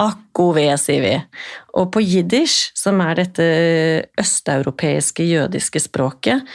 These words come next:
eh, så sier man Oi vei. Og det er litt sånn klageuttrykk. Eh,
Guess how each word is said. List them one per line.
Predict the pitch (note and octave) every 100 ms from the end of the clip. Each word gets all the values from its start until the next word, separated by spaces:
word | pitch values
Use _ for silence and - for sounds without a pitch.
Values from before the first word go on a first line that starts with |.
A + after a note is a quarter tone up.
| - - - _
eh, | - E3 D#3+
så | F3+
sier | - F3 D3+
man | D3 -
Oi | A3+ A3+ G3 F3 D3
vei. | D3 C#3 B2 C3+ -
Og | -
det | E3+
er | E3+ F3
litt | E3+
sånn | F3 F3
klageuttrykk. | - G#3 E3 C#3+ - - C#3 D3 C3 - B3 - - - - - - - - -
Eh, | F3 F3